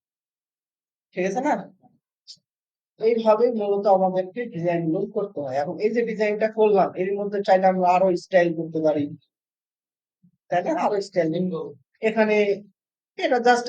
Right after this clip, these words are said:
এখানে করা একটা ইয়ে ফন্ট সাইজ, এখানে কোনো একটা সিম্বল আপনি দিতে পারেন, যেমন আপনার টুইটারের সিম্বল গুলো হয়েছে, ঠিক আছে, ওই বাদুরের সিম্বল গুলো হয়েছে, এগুলো আপনি চাইলে এখানে বসাতে পারেন। আর উপরে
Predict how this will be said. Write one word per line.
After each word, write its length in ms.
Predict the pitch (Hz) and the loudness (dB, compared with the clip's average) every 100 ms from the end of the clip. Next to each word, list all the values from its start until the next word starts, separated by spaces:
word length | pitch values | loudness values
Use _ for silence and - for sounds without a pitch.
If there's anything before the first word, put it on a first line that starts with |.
| 226 | 0
এখানে 240 | 220 214 208 196 - _ _ _ _ _ - | 2 2 2 2 -2 _ _ _ _ _ 2
করা 200 | 196 190 185 | 10 12 10
একটা 180 | 180 185 170 170 | 8 2 2 0
ইয়ে 140 | 170 - - | -4 -6 -4
ফন্ট 200 | 202 175 - | 0 0 0
সাইজ, 160 | 139 120 180 | -4 -2 -4
এখানে 180 | 190 185 | -4 -2
কোনো 100 | 185 | -2
একটা 120 | 180 185 | -4 -4
সিম্বল 280 | 214 208 190 170 | -4 2 6 6
আপনি 140 | 170 160 | 4 -6
দিতে 140 | 160 196 | -4 -2
পারেন, 140 | 147 147 | -2 -2
যেমন 140 | 175 180 | -4 -4
আপনার 160 | 175 185 202 | -2 -4 -2
টুইটারের 400 | 202 202 175 175 | 0 2 2 -2
সিম্বল 260 | 202 185 170 156 | -4 0 2 2
গুলো 200 | 160 156 | 2 2
হয়েছে, 280 | 156 151 151 151 - - 143 131 - _ | -2 -4 -6 -6 -8 -12 -16 -16 -20 _
ঠিক 120 | 214 190 | 0 0
আছে, 120 | 185 156 - - | 0 -4 -6 -2
ওই 120 | 170 160 156 - - - _ _ 156 | 4 6 6 4 -8 -20 _ _ 2
বাদুরের 560 | 170 185 190 190 185 185 - _ - | 6 8 6 4 4 0 -6 _ -10
সিম্বল 260 | 202 185 170 | -4 0 0
গুলো 120 | 165 156 160 | 0 0 0
হয়েছে, 240 | 156 151 151 | -4 -4 -6
এগুলো 160 | 202 196 | 0 0
আপনি 120 | 190 185 | 0 0
চাইলে 180 | 175 170 | 0 0
এখানে 180 | 170 170 | -4 -4
বসাতে 260 | 165 156 139 | -6 -6 -8
পারেন। 160 | 131 143 151 | -6 -4 -6
আর 60 | - - _ _ 214 | -6 -20 _ _ -4
উপরে 220 | 202 220 | 4 6